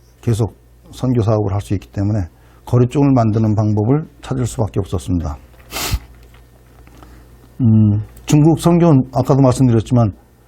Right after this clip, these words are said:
거류증만 해결하면 반은 성공한 것이다라는 얘기를 많이 하잖아요. 그래서 제가,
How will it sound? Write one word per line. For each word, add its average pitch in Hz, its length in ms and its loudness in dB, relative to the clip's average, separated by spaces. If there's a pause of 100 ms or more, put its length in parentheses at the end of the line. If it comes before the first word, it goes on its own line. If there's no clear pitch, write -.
(680)
거류증만 131 760 2
해결하면 127 460 0 (360)
반은 139 480 2
성공한 110 420 -2
것이다라는 82 460 -6 (100)
얘기를 87 320 -6
많이 87 220 -4
하잖아요. 78 420 -8 (1120)
그래서 151 320 4
제가, 143 380 4